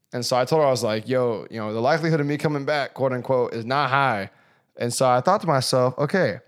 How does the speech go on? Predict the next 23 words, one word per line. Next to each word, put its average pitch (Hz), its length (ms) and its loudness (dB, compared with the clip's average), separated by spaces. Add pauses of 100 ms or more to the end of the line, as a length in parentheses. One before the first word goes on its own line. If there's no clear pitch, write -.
(880)
what 143 380 -2
would 185 160 -2
be 165 120 0
a 156 80 0
good 131 220 -2
idea? 127 360 0
Like, 104 100 -8
if 107 60 -6
I 120 60 2
was 151 120 0
a 160 40 -4
bouncer, 123 680 0
what 120 140 -2
would 131 100 2
I 117 120 2
let 110 320 -4
in?" 87 400 -14
And 117 160 -10
so - 100 -4
I 107 80 -4
told 180 320 0
them, 117 160 0
"Hey, 110 340 0